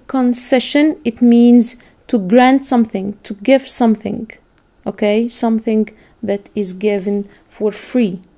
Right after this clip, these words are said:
to let something go. Procession comes from the word process, to process, and procession. Procession means to go along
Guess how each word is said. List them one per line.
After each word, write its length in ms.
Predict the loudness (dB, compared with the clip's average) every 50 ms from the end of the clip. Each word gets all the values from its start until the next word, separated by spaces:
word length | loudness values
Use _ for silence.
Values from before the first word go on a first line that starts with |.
| _ _ _ -10
to 120 | -4 -2 0
let 220 | 2 0 0 -2
something 460 | -4 -4 -4 -4 -4 -2 -2 0 0
go. 320 | 2 0 0 0 -2 -8 -16 _ _ _ _ _ _ _ _ _ _ -20 _ _ _ _ _ -20 -20 _ -20 _ _ _ _ _
Procession 920 | _ -6 -6 -4 -4 -2 -2 -2 -2 -2 -4 -6 -6 -6 -6 -6 -10 -14 _ _ _ _ _ _ _ _ _ _ _ _ _ _
comes 280 | -4 -2 -2 -2 -2
from 200 | -4 -4 -4 -4
the 100 | -2 -4
word 360 | 0 0 2 2 0 -2 -6 -18 _ _ _ _ _ _ _ _ _ _ _ _ _ _ _
process, 760 | 0 0 0 0 0 -4 -2 -2 -2 -2 -4 -10 -12 -14 _ _ -14
to 80 | -14
process, 840 | -14 -10 -10 -10 -8 -4 -2 -2 -2 -2 -6 -10 -12 -12 -14 -16 -18 _ _ _ _ _ -20 _ _ _ _ _
and 380 | -6 -4 -2 -2 -2 -2 -4 -8 _ _ _ _ _
procession. 800 | -14 -12 -10 -8 -4 -4 -4 -4 -4 -6 -6 -6 -6 -6 -8 -10 _ _ _ _ _ _ _ _ _ _ _ _ _ _ _ _
Procession 600 | _ -6 -6 -6 -2 -2 -4 -2 0 0 2 2 4
means 560 | 4 4 4 4 4 2 2 0 0 -4 -8 _ _ _ -8
to 120 | -6 -6
go 540 | -6 -4 2 4 4 6 6 4 2 0 -2 -4
along 560 | -2 0 2 2 4 4 4 4 2 0 -2